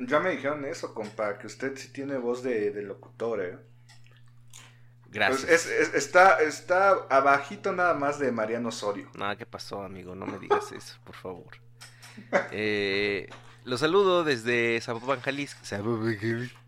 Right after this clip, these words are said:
Speaker 2: Desde Zapopan, Jalisco, eh, aquí en México. Eh, en una, como dice mi compa, noche de sábado, donde ya grabamos un, no, mejor, no, quería mantenerlo en secreto. No, pero ya, para esto ya lo escucharon, ya, ya, ya.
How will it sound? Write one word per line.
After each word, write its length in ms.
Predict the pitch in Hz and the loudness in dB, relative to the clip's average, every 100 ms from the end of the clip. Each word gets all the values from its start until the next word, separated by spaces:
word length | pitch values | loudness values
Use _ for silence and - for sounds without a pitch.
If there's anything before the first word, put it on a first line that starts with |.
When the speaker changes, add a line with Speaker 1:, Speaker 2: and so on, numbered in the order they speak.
| - - - | -20 -20 -14
Speaker 2:
Desde 160 | 101 107 | -10 -4
Zapopan, 760 | 104 135 143 - - 127 113 | -4 0 -2 -2 2 2 2
Jalisco, 880 | 107 92 95 104 - 104 98 92 87 - | -4 -10 -8 -12 -8 -4 -2 -4 -8 -10
eh, 360 | 92 87 85 73 | -10 -8 -10 -12
aquí 220 | - 110 | -8 -6
en 120 | 104 | -4
México. 520 | 127 123 107 113 131 - - - - - - - | -4 -4 -10 -6 -8 -10 -20 -20 -16 -16 -14 -8
Eh, 580 | 101 98 98 98 98 101 | -4 -2 -2 -2 -4 -4
en 60 | 117 | -4
una, 320 | 123 123 117 | 0 2 0
como 200 | - 107 | -4 -6
dice 200 | 113 120 | -6 -6
mi 80 | 110 | -6
compa, 580 | 123 117 123 123 123 - - - | -6 -2 0 2 0 -4 -18 -10
noche 440 | 113 123 131 - | -2 0 0 0
de 80 | 117 | -2
sábado, 640 | 107 123 110 104 104 - - - - - - - | 2 4 6 6 4 -4 -12 -20 -20 -20 -20 -10
donde 340 | 95 92 92 90 | -8 -8 -10 -6
ya 140 | 110 | -4
grabamos 540 | 160 165 127 117 98 - | -4 -6 -8 -10 -12 -14
un, 60 | - | -6
no, 180 | 117 131 | 0 0
mejor, 260 | 127 135 151 | 0 -6 -6
no, 480 | 165 160 160 147 - - - - | -6 -2 -2 -4 -8 -18 -20 -2
quería 160 | 117 | 0
mantenerlo 480 | 131 131 107 110 113 | 0 -2 -2 -2 -2
en 80 | 104 | -6
secreto. 380 | 101 104 - - | -6 -6 -6 2
No, 200 | 160 - | 2 4
pero 140 | 131 | 4
ya, 200 | 139 143 | 4 4
para 140 | 139 147 | 4 2
esto 160 | - | 0
ya 100 | 147 | 0
lo 80 | 135 | 0
escucharon, 520 | - - - 90 85 | -4 -10 -4 -4 -4
ya, 160 | 90 85 | -12 -12
ya, 120 | - | -12
ya. 220 | 76 60 | -10 -12